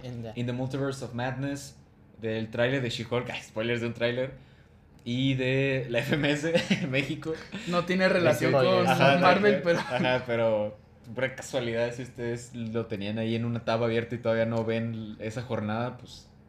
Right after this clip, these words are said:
Speaker 2: ahí está, ¿no? Lo de, va a haber spoilers de eso. No se crean, principalmente Doctor Strange. Y no nos acompaña
Speaker 3: Y de nuestros amigos de F M S.
Speaker 2: nuestros amigos de F M S,
Speaker 3: Por
Speaker 2: mi
Speaker 3: cada
Speaker 2: amigo
Speaker 3: foto que nos
Speaker 2: personal.
Speaker 3: tomamos
Speaker 2: Sí,
Speaker 3: con
Speaker 2: sí,
Speaker 3: alguien
Speaker 2: sí,
Speaker 3: importante,
Speaker 2: güey.
Speaker 3: nuestros amigos de
Speaker 2: Va, va, me gusta
Speaker 3: <laughs>
Speaker 2: ese rolling,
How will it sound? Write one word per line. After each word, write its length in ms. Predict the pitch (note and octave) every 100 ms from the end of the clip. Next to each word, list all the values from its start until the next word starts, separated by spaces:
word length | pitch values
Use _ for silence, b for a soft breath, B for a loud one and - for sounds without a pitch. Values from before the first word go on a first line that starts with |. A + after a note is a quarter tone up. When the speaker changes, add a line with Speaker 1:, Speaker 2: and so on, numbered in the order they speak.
| - - - - -
Speaker 2:
ahí 120 | G2+
está, 260 | F#2+ - F#2+
¿no? 80 | G2 G#2
Lo 100 | F#2+
de, 120 | F#2+
va 120 | F#2+
a 20 |
haber 180 | G2 G2+
spoilers 320 | G2+ G#2 G2+
de 80 | G2
eso. 140 | F#2+
No 100 | A#2
se 100 | C3
crean, 220 | C3 B2+ A#2
principalmente 640 | A#2 A2 A#2 B2 B2+ B2+
Doctor 240 | G#2+ G#2+ A2
Strange. 420 | - A2+ C3 - b b b b -
Y 280 | A#2+ C#3+ D3
no 120 | C3
nos 140 | C3
acompaña 880 | C3+ A#2 G#2+ A2+ A2+ A#2 A2+ G#2 F#2+
Speaker 3:
Y 40 | B2
de 160 | B2
nuestros 280 | B2 B2+ B2+
amigos 260 | B2 C3 C#3+
de 80 | B2+
F 160 | A#2+
M 100 | C3
S. 160 | C3 B2+ A2+ - -
Speaker 2:
nuestros 260 | A2 G#2+ G#2+
amigos 220 | G#2 A2
de 80 | A#2
F 140 | A2+
M 160 | A2 G#2+
S, 40 | A2
Speaker 3:
Por 140 | E3+
Speaker 2:
mi 60 | A2
Speaker 3:
cada 300 | E3 F3 F#3+
Speaker 2:
amigo 180 | G#3+ A3
Speaker 3:
foto 160 | G3+
que 100 | F3+
nos 120 | F#3
Speaker 2:
personal. 40 | -
Speaker 3:
tomamos 280 | C#3 D#3 A#2+
Speaker 2:
Sí, 40 |
Speaker 3:
con 140 | E3 D3
Speaker 2:
sí, 120 | F#3
Speaker 3:
alguien 40 |
Speaker 2:
sí, 180 | G3 D#3+
Speaker 3:
importante, 260 | F3 C4 A3
Speaker 2:
güey. 160 | F#3+ F#3+
Speaker 3:
nuestros 320 | E3+ E3 D#3
amigos 340 | D#3 F#3 F#3
de 120 | D#3
Speaker 2:
Va, 200 | B2+ B2+
va, 140 | C3 C3+
me 160 | B2+
gusta 180 | G3+ F#3+
Speaker 3:
<laughs> 60 | D3+
Speaker 2:
ese 160 | C3+
rolling, 420 | B2+ B2+ A#2+ A2